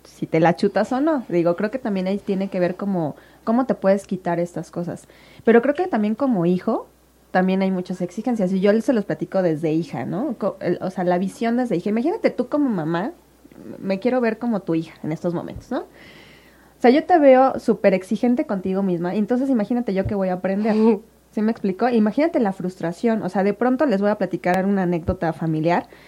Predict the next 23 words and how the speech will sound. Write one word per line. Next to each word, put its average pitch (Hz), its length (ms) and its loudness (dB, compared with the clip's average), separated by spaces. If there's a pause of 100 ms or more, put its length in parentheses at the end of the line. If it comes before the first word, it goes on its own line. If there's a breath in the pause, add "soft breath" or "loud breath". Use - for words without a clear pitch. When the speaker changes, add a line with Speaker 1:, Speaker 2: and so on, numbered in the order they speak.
(480 loud breath)
Speaker 1:
Eh, 175 400 4
mi 202 140 6
mamá 202 200 4
y 220 40 0
yo 220 100 2
somos 208 240 0
muy 190 180 0
unidas, 170 420 0
¿no? 185 280 -4
Y 185 200 -2
de 180 120 4
pronto 208 400 0
era 226 280 2
como 175 440 -2
los 175 220 0
abrazos 202 360 0
de 214 120 0
Navidad, 160 500 2
ya 196 100 2
ni 202 120 2
siquiera 180 400 4
era 175 340 6
de, 160 240 4